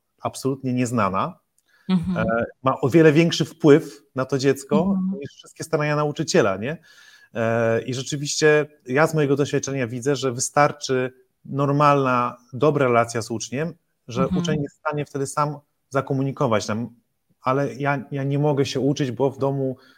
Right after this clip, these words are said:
Speaker 1: nie mam warunków, albo ja nie mogę się uczyć, bo coś tam, nie wiem, nawet młodsza siostra mi płacze co noc i się,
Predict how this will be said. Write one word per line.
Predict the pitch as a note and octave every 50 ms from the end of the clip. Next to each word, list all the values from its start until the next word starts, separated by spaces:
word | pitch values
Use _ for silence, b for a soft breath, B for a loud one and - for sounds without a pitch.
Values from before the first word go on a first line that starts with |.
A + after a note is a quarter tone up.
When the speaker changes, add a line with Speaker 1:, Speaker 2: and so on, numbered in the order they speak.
| b b b
Speaker 1:
nie | C3 B2+ B2+
mam | B2+ A#2+
warunków, | A2+ A#2+ B2+ C3 A#2+ A#2 A2+ A2+ G2+ -
albo | - G#2+ A2 B2
ja | B2 C3
nie | C3 C3+
mogę | C#3 C#3 C#3 B2+ C3+ B2
się | - - A2+
uczyć, | A2+ C3 C#3 - C#3+ B2+ A#2
bo | - A#2+ A#2+
coś | - B2+ A#2 -
tam, | - C#3 B2+ B2+ C3
nie | C3+ C#3+
wiem, | B2+ G#2+ G#2
nawet | A2 A2 G#2+
młodsza | B2 D#3+ F#3 F3+ - D#3+ D3
siostra | - E3+ D#3+ - - D#3+ D3
mi | C#3+ C#3 B2+ A#2+
płacze | _ - F3 E3 - C#3+ -
co | - C#3 C3+
noc | D#3 E3+ E3 -
i | C#3+
się, | - -